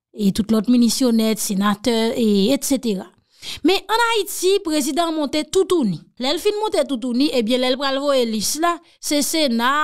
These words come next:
oubyen lòt ekip yo pral mete tèt yo ansanm pou di, men kiyès nou vle.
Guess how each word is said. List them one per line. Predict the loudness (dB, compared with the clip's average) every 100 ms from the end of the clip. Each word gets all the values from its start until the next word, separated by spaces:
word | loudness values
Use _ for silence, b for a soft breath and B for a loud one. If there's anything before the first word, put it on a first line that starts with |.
| 0 -2
oubyen | -2 0 0 2
lòt | 0 0
ekip | -2 -4 -4
yo | -4
pral | 0 0
mete | 0 -2 -6
tèt | -4
yo | -2
ansanm | 0 0 0 0 0
pou | 0
di, | 2
men | 2
kiyès | 2 0 0 0
nou | 0 2
vle. | 2 0